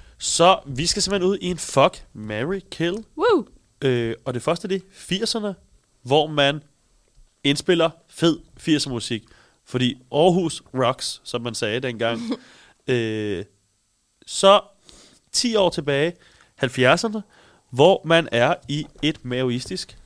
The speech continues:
Speaker 1: kollektiv, og sidder simpelthen omgivet af Kina-plakater.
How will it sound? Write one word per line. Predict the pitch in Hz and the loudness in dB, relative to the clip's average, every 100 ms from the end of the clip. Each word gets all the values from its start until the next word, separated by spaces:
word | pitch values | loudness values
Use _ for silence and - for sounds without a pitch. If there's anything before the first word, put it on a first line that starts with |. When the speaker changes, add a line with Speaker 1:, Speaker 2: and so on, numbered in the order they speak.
| - | 0
Speaker 1:
kollektiv, | 202 220 240 - 123 92 - - - - - - | 2 4 0 -2 -4 -4 -12 -20 -20 -20 -14 -8
og | - | -2
sidder | 185 | 0
simpelthen | 165 131 123 | 0 0 -2
omgivet | 147 165 131 | -2 -2 0
af | 127 123 123 | 2 0 -2
Kina-plakater. | 135 131 139 123 117 101 | -4 -4 -4 -4 -4 -4